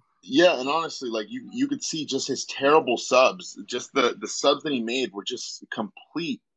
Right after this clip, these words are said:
complete crap, man. Like, uh, you gotta say it like it is. It's just terrible subs.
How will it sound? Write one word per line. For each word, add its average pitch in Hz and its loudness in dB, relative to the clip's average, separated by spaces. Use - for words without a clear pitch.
complete 151 -4
crap, 95 0
man. 98 -4
Like, 95 -4
uh, 101 6
you 110 -2
gotta 151 6
say 120 0
it 110 -2
like 101 0
it 92 -8
is. 104 -2
It's 98 -6
just - -6
terrible 131 0
subs. 110 2